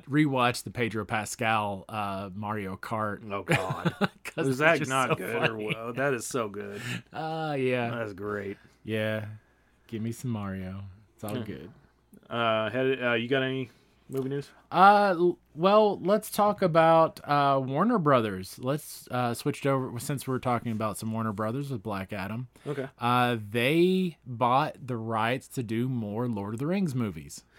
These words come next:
Speaker 2: Yeah, I saw that.
Speaker 1: And nobody wants, they didn't ask fans what they wanted. They, they were just like, "These monies, these movies made us money.
Speaker 2: Yeah.
Speaker 1: Let's do it again."
Speaker 2: Well, I mean, it keeps in line 'cause a couple,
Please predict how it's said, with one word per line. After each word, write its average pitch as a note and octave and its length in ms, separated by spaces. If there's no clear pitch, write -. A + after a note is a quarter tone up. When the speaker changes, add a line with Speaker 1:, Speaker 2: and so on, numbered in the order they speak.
Speaker 2:
Yeah, D#3+ 400
I C#3+ 80
saw C#3+ 260
that. G#2+ 280
Speaker 1:
And C#3 260
nobody D3 600
wants, A#2+ 720
they G3 200
didn't G#3+ 200
ask C#3+ 260
fans C3+ 540
what C3+ 180
they B2 100
wanted. B2+ 400
They, F3 160
they F3 140
were F3 100
just E3 160
like, D3+ 220
"These E3+ 320
monies, D#3 520
these D3+ 300
movies D#3 400
made B2 240
us C#3+ 140
money. A#2+ 540
Speaker 2:
Yeah. F#2 260
Speaker 1:
Let's A2 240
do A2 260
it G2+ 100
again." A#2+ 460
Speaker 2:
Well, E3 160
I D#3 100
mean, E3+ 140
it D3 100
keeps - 240
in C#3+ 100
line A#2 300
'cause A#2+ 160
a B2 60
couple, A#2+ 560